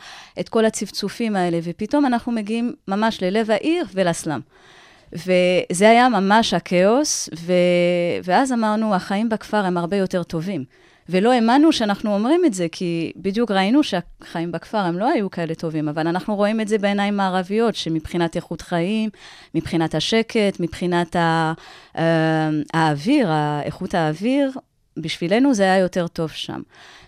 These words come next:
ואז כשנכנסנו לדהרבי, באמת עשינו סיור, ונכנסנו גם שם, אה, אה, דיברנו עם האנשים,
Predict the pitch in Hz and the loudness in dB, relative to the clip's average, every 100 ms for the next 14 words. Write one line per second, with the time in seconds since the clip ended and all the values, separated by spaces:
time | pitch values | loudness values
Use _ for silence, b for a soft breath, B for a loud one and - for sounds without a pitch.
0 | - 269 247 277 277 - 220 202 - 233 | -6 0 6 6 6 0 -4 -4 -2 -2
1 | - 269 214 190 180 202 240 247 196 190 | 0 2 4 2 4 4 4 2 0 -2
2 | 190 180 180 202 202 - 214 202 - 185 | -2 -2 -2 -2 -2 -2 -4 -2 -2 0
3 | 180 214 214 180 170 - 185 - 185 185 | 2 4 2 2 -2 -2 -4 -6 -4 -4
4 | 180 - 190 190 185 175 170 165 165 B | -4 -4 -2 -2 -2 -2 0 -2 -4 B
5 | B B - 170 170 165 165 165 170 175 | B B -4 0 2 2 0 -2 -4 -4
6 | 175 180 180 175 165 170 - 311 294 277 | 0 0 0 0 0 -2 0 2 4 4